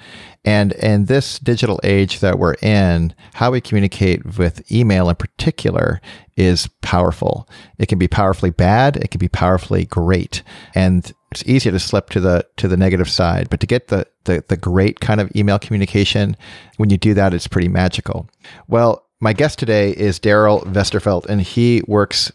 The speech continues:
at ConvertKit with Nathan Barry, and they have done just an extraordinary job of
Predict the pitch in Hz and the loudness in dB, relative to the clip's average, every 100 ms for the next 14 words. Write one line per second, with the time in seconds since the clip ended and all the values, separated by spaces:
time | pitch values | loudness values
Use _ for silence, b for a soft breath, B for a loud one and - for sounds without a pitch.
0 | - 95 95 - - 98 87 107 - - | -6 -2 -2 -4 -6 -4 0 -2 -2 -4
1 | 95 - - 107 101 98 92 87 87 - | -2 -2 -4 -2 -2 0 2 0 -2 -8
2 | B B B - 104 92 113 151 107 110 | B B B 0 0 2 2 2 2 0
3 | 101 113 - 95 90 - - - 160 143 | 0 -2 -2 -4 -4 -6 -10 -4 0 2
4 | 113 101 95 98 - 98 95 85 - - | 0 -2 -6 -6 -2 0 0 -2 -6 -12
5 | B B B 101 98 98 - | B B B 0 2 2 -2